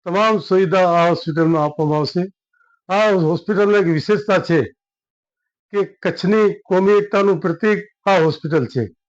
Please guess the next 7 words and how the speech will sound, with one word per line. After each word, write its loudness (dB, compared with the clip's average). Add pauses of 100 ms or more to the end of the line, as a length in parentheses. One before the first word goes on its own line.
(920)
એનું 0
દાખલો 0
આપું, 0
ખાલી 2
રેકોર્ડ 0
ઉપર 2
આપું. 0